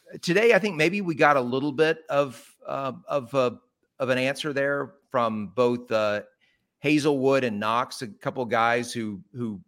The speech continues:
stepped up big for Arkansas today. And, uh, the, the running game got going. It, it took a little bit of time. I was a little surprised when, given, um,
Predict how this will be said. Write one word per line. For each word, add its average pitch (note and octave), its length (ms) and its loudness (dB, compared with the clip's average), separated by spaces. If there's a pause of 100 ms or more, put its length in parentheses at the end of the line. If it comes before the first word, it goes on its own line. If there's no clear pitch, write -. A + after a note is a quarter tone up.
(140)
stepped - 460 0
up B2+ 240 2
big B2+ 320 -2
for C3 140 -4
Arkansas C3 540 0
today. C3 480 0 (440)
And, B2+ 300 0
uh, B2 200 4
the, B2 160 0
the C#3 160 0
running G3 340 2
game D3 320 0
got B2+ 360 0
going. C3+ 420 2
It, C#3 80 -2
it D#3+ 260 -6
took - 180 -4
a - 40 0
little D#3+ 260 -2
bit B2+ 160 2
of G#2+ 80 -8
time. D3 360 0
I D#3+ 100 2
was G3+ 120 -4
a G3 60 -4
little A3+ 180 -6
surprised C3 600 0
when, B2+ 160 -10 (100)
given, F#3 380 -2
um, A2+ 340 -2